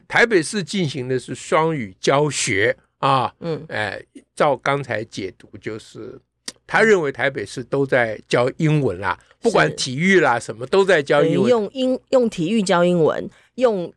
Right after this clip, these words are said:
Speaker 2: 音乐教英文。
Speaker 1: 哎，对，对，对，他觉得这个不对。
Speaker 2: 嗯，是。
Speaker 1: 啊，这个我很赞成他。
Speaker 2: 真的。
Speaker 1: 这我很赞成他。
Speaker 2: 投他一票。
Speaker 1: 哎，对，对，我们投他两票，没问题的。啊，那可是呢，他说应该要进行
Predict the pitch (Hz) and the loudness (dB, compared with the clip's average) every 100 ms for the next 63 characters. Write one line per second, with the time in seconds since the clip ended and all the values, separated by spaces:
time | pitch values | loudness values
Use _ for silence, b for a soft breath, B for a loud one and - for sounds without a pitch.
0 | _ 254 269 208 170 147 151 151 - 92 | _ 0 4 2 2 0 2 0 -2 -4
1 | 131 135 139 156 139 123 117 107 - 170 | 0 0 2 0 2 2 2 0 -2 -2
2 | 143 127 123 135 117 127 175 139 - _ | 0 -2 0 -4 -4 -4 0 0 -4 _
3 | 165 143 143 - 127 104 - 208 160 135 | -8 -8 -12 -6 -4 -2 2 6 6 4
4 | 127 127 117 117 98 92 - 156 143 156 | 0 -2 -2 -8 -6 -6 -8 -6 -6 -4
5 | 131 156 139 127 117 98 - 165 170 147 | 2 4 4 2 -4 -6 -6 -4 -4 -4
6 | 165 - - 113 123 - 139 110 107 113 | -6 -6 -4 -2 2 2 2 0 -4 -6
7 | 123 127 120 120 107 82 117 - B B | -4 -2 0 0 0 -2 -4 -4 B B
8 | 104 135 127 104 98 107 B B B 104 | -2 0 0 -4 -10 -12 B B B -12
9 | 101 _ b b - 226 208 175 - _ | -12 _ b b 0 4 4 2 -4 _
10 | - 170 139 - 269 240 185 170 165 160 | 0 4 4 2 0 4 4 4 2 -4
11 | _ _ - 190 202 208 190 196 - 240 | _ _ -4 0 0 2 2 2 4 4
12 | 254 214 196 190 180 190 160 - 123 120 | 4 2 4 4 2 -2 -4 -4 -6 -6
13 | 131 | -8